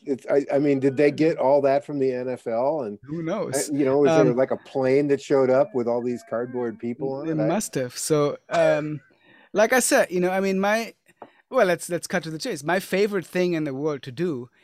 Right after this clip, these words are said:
Speaker 2: is to play guitar to people who are enjoying that, right? I mean, uh, and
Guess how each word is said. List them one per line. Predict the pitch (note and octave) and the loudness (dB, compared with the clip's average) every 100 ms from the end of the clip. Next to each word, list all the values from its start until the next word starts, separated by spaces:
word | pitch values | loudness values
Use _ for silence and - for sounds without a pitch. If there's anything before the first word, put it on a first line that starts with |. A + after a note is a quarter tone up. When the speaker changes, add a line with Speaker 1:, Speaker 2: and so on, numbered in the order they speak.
| _ | _
Speaker 2:
is | E3 D#3 - | -4 -4 -4
to | - D#3+ D#3 D#3+ - - | -2 0 0 -2 -6 -8
play | D3+ E3 | -2 0
guitar | D#3 D#3 D#3 C#3+ D#3 | 0 -6 -6 -6 -6
to | C#3 | -10
people | - D3 D3 E3 C#3+ | -10 -10 -4 -4 -2
who | C#3+ D#3 D3+ D#3 D3+ | -2 -2 -2 -4 -6
are | D3 | -4
enjoying | D3+ B2+ D#3+ F#3 C#3 A2+ | -2 0 2 2 0 -4
that, | G#2+ G2+ G#2+ - | -10 -14 -16 -10
right? | A#2 D3+ - - | -4 -4 -4 -8
I | C#3 | 0
mean, | C3 C3+ C3+ A#2+ _ _ - | 2 2 0 -2 _ _ -8
uh, | C#3+ C3+ C#3 C3+ _ - - - | -6 -4 -8 -10 _ -20 -20 -2
and | D3 D3 D3 D3 D3 D3+ | 2 4 4 4 2 0